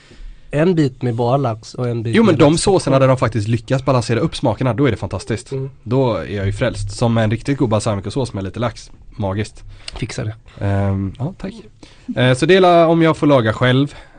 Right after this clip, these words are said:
Speaker 2: eh, då gör jag helst det. Blir serverad. Ja, jag är en, jag är en svag jävel för väl tillagat kött.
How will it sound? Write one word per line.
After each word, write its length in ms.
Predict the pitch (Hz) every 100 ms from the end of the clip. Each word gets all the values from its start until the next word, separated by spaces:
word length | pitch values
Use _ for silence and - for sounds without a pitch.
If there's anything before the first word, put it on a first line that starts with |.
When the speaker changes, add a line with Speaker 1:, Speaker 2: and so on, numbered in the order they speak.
| -
Speaker 2:
eh, 180 | 120 120
då 220 | 120 123
gör 140 | 110
jag 140 | 107 101
helst 280 | 117 113
det. 220 | 123 113 131 - - - - -
Blir 120 | 127
serverad. 1080 | 131 - 139 131 147 131 120 120 143 139 131 - _ _ _ _ _ _ _ _ _ _ _ _ _ _ _ _ _
Ja, 60 | 120
jag 120 | 101 _ - -
är 300 | 180 151 123 -
en, 260 | 127 117 - _ _
jag 200 | 123 131
är 180 | 135 135
en 60 | 131
svag 680 | - - 135 139 135 131 120
jävel 580 | 120 117 107 98 101 101
för 200 | - 101
väl 360 | 98 101 98
tillagat 440 | 95 98 90 87 -
kött. 300 | - -